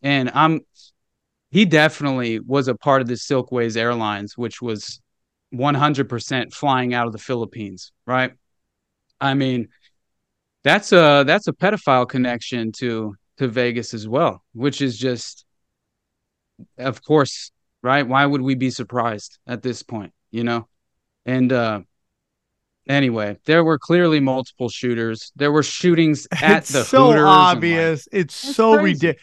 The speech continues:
Speaker 2: that old man can't break that glass.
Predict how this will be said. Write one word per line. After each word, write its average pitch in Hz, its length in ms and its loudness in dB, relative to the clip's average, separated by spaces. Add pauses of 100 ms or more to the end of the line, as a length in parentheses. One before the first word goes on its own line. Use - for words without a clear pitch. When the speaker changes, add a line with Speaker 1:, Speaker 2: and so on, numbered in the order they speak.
(220)
Speaker 2:
that 202 300 4
old 202 280 4
man 185 360 2
can't 180 400 0
break 165 440 2
that 175 300 4
glass. 151 760 -2